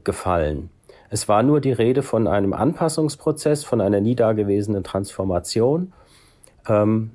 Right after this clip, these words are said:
und das in der Tat, das wurde so in einem beiläufigen Satz gesagt, ich finde, das ist aber extrem wichtig,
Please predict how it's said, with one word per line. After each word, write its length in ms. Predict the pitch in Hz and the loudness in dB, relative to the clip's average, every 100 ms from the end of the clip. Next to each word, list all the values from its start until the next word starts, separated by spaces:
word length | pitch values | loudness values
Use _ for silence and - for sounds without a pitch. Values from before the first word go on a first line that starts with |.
| _ - | _ 0
und 220 | 120 113 | 0 2
das 280 | 110 113 - _ - - - | 0 0 -10 _ -18 -18 -8
in 120 | 117 104 | -2 0
der 140 | 92 | 2
Tat, 320 | 113 127 151 | 2 0 0
das 160 | - 110 | -2 0
wurde 160 | 110 | 0
so 120 | 104 98 | 0 0
in 120 | 95 | 0
einem 100 | 87 | 0
beiläufigen 800 | - 101 123 113 117 110 98 98 | 0 2 2 2 2 0 -4 -4
Satz 340 | 98 104 - | -2 -2 -2
gesagt, 380 | 147 120 120 117 | -2 0 0 -2
ich 80 | - | -6
finde, 220 | 117 101 | -2 -2
das 120 | 95 | -4
ist 120 | - | -6
aber 260 | 104 95 - | -4 -4 -4
extrem 500 | 98 - - 110 117 | -10 -8 -2 0 0
wichtig, 500 | 113 117 139 131 | -2 -4 -6 -6